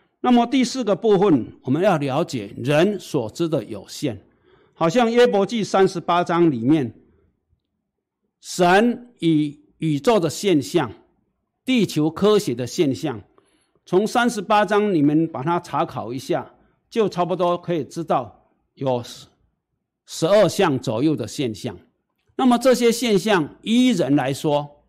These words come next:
人是不能做到的，人也没有那个能力，但是它却存在。所以从我们这样来讲，我们每一个人带着血肉的身体，那血肉的身体本身就是有限的时间、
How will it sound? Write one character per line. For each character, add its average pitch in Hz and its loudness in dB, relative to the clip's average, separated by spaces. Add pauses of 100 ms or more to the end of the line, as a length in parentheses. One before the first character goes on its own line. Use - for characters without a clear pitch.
(180)
人 139 0
是 180 -4
不 175 0
能 123 0
做 135 -2
到 110 -6
的， 98 -18 (360)
人 170 4
也 160 2
没 151 4
有 247 4
那 139 0
个 143 -6
能 107 -6
力， 135 -4 (300)
但 185 4
是 165 -2 (260)
它 156 -2
却 127 -6
存 110 -14
在。 104 -8 (300)
所 247 4
以 220 6
从 190 2
我 170 4
们 160 0
这 202 -4
样 190 6
来 131 2
讲， 113 -6 (300)
我 156 2
们 180 4
每 185 2
一 226 0
个 208 2
人 151 2
带 180 2
着 135 -4
血 110 -6
肉 156 2
的 117 -8
身 127 -4
体， - -18 (340)
那 254 2
血 165 2
肉 247 6
的 185 4
身 190 2
体 127 -6
本 104 -8
身 160 -2
就 151 -4
是 139 -10
有 107 -10
限 185 0
的 127 -4
时 120 -12
间、 139 -6